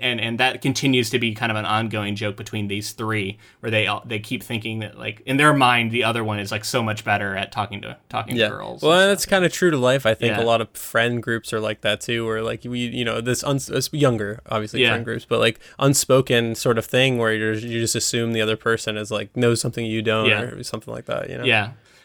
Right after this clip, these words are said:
Speaker 1: You don't see their inner struggles with it, right? Um, you just see the sort of outward. They, they seem so cool and, like, they, they know what they're,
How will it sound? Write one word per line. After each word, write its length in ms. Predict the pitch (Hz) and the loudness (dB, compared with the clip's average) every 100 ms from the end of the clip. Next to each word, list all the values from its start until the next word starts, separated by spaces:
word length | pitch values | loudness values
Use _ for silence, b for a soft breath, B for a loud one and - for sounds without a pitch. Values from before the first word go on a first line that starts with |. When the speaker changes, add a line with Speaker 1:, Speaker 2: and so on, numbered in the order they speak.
| b | b
Speaker 1:
You 140 | 156 160 | 4 4
don't 140 | 143 | 4
see 140 | 147 | 4
their 220 | 127 123 123 | 4 4 2
inner 180 | 117 | 0
struggles 500 | 113 123 107 107 104 | -2 -4 -2 -2 -4
with 140 | 110 104 | -8 -6
it, 140 | 101 | -6
right? 260 | 107 107 107 | -4 -4 -6
Um, 180 | 110 107 | -8 -8
you 80 | 110 | -6
just 180 | 110 - | -6 -6
see 120 | 117 | -8
the 200 | 104 101 | -6 -6
sort 180 | - 107 | -8 -12
of 60 | 107 | -10
outward. 420 | 104 110 110 113 _ _ _ | -8 -8 -12 -14 _ _ _
They, 280 | 107 113 120 | -8 -2 -2
they 260 | 120 127 | 0 0
seem 240 | 113 143 120 | 0 0 -2
so 160 | 117 | -4
cool 440 | 107 123 117 104 104 | -6 -4 -4 -4 -6
and, 140 | 104 | -8
like, 180 | 104 104 | -10 -6
they, 160 | 107 104 | -6 -4
they 180 | 110 | -6
know 120 | 107 104 | -4 -6
what 120 | |
they're, 100 | 104 | -8